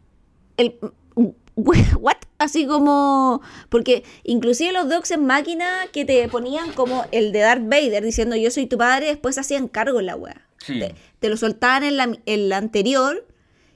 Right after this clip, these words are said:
Speaker 1: y se hacían cargo de eso en la última, ¿cachai? Pero acá en los últimos cinco minutos de la película te tiran esa wea de, "¿Qué te vayas a hacer cargo?".
Speaker 2: Y aparte, ¿qué significa? A-, así co-, así como se fue ya, va,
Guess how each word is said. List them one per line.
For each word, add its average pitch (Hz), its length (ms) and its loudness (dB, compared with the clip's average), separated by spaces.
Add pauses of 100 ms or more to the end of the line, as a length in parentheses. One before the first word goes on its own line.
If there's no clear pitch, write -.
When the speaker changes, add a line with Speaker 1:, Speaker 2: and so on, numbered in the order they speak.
(140)
Speaker 1:
y 226 140 -2
se 214 120 -8
hacían 247 260 -2
cargo 262 300 0
de 269 60 0
eso 269 120 -6
en 269 100 -2
la 226 80 2
última, 208 460 -2
¿cachai? 226 500 -10
Pero 226 160 0
acá 226 180 0
en 269 100 0
los 269 80 0
últimos 294 340 -2
cinco 294 200 -4 (120)
minutos 302 300 -4
de - 40 -2
la 294 80 -4
película 285 420 -4
te 285 100 -4
tiran 277 280 -6
esa 285 220 -10
wea 294 200 -4
de, 294 140 -8
"¿Qué 302 120 -6
te 330 80 -6
vayas 302 200 -2
a 302 40 -8
hacer - 120 -14
cargo?". 285 420 -8 (140)
Speaker 2:
Y 139 60 -10
aparte, 156 320 -4
¿qué 170 180 -4
significa? 151 420 -4
A-, 147 160 -4
así 147 140 -6
co-, 170 140 -8
así 147 180 -4
como 165 180 -2
se 147 120 -4
fue 170 360 2
ya, 170 380 6
va, 147 1000 4